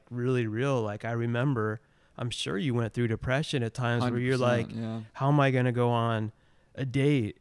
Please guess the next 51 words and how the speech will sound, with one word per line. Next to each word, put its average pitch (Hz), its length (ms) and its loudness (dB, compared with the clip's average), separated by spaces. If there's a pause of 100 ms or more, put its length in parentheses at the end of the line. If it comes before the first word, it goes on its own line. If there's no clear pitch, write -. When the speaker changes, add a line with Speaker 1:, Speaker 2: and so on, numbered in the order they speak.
Speaker 1:
if - 240 -10
this 123 200 -2
is 117 120 -4
gonna 120 200 0
happen? 120 500 0
I'm, 107 220 -2
Speaker 2:
Right. 110 80 -4
Speaker 1:
I'm 123 140 0
not 120 120 0
gonna 117 180 0
get 113 200 -4
sick." 127 480 0
Speaker 2:
I'm, 107 80 -8
Speaker 1:
and 113 100 -2
Speaker 2:
like, 110 120 -4
dropping 110 340 -2
atomic 104 480 -6
bombs. 101 480 -6
I 101 60 -10
can't. 104 380 -8
Speaker 1:
<laughs> - 40 -10
Yeah. 170 680 4
Speaker 2:
<laughs> - 20 -6
It's - 200 -10
just - 240 -8 (180)
Speaker 1:
Like, 185 180 8
it's 202 140 4
funny, 214 440 4
but, 143 160 2
like, 143 220 4
in 151 120 4
the 147 80 6
moment, 143 440 4
I'm 123 160 2
sure 143 280 0
it 117 60 -2
was, 120 340 -6
like, 120 480 -4
so - 160 -4
you 151 160 2
could 151 160 2
relate 143 400 2
to 135 100 -6
people 135 340 0
that 131 100 4
are 131 100 4
Speaker 2:
Totally. 127 100 0
Speaker 1:
probably, 135 300 2
like, 127 200 0
li-, 127 280 0
like, 123 300 -2